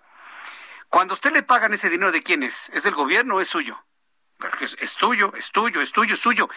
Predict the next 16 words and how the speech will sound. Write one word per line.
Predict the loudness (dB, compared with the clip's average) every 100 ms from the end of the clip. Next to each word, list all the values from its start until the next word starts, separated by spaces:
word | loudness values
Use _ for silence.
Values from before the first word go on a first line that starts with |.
| -10
¿De | -2 -2
quién | 0 2
más | 0 0
puede | 0 2
ser? | 2 2 0 -10 _ _ _ _ -20 -12 0
Pues | 4 6
de | 6 6 4 4
esposa, | 2 0 2 4 2
esposo, | 0 -4 -2 0 0
novio, | 0 0
novia, | 0 0 0 -2
hijos | -4 -2 2
y |
demás. | 2 2 2 -2 -8 _ _ _ _ _ _ _ -20 -20 -4
Bueno, | -4 -4 _ _ _ -20 -18 -14 -14 -14 -12 -4
entonces, | -2 2 0 0 -4 -4 -6